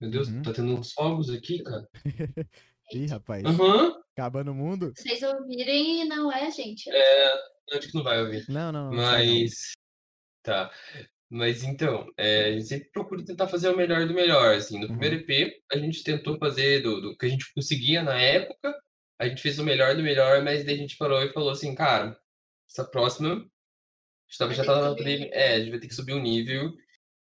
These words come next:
Speaker 1: e a gente tem que colocar no nível que a gente não conseguiu subir depois e cria um desafio pra depois", entendeu?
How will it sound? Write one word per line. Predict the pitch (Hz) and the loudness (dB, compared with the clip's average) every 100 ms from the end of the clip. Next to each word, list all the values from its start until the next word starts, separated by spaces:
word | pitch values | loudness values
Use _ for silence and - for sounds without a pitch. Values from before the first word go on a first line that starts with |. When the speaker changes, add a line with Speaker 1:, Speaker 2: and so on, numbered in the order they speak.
| _ | _
Speaker 1:
e | 110 117 120 135 139 | -4 -4 -2 -4 0
a | 143 | 0
gente | 139 | -2
tem | 143 | -2
que | 143 | 0
colocar | 160 165 | 2 4
no | 165 165 | 4 4
nível | 147 160 | 2 0
que | 190 | 0
a | |
gente | 160 175 | 0 0
não | 180 | 2
conseguiu | 175 185 180 | 2 0 0
subir | 170 175 | 2 2
depois | 175 175 156 170 170 | 4 6 6 2 0
e | 185 180 180 - | -2 -4 -6 -6
cria | 170 | 0
um | 175 | 2
desafio | 170 180 170 | 2 2 0
pra | 160 | -2
depois", | 160 165 127 107 | 0 2 2 2
entendeu? | 101 - 98 98 | -4 -8 -6 -6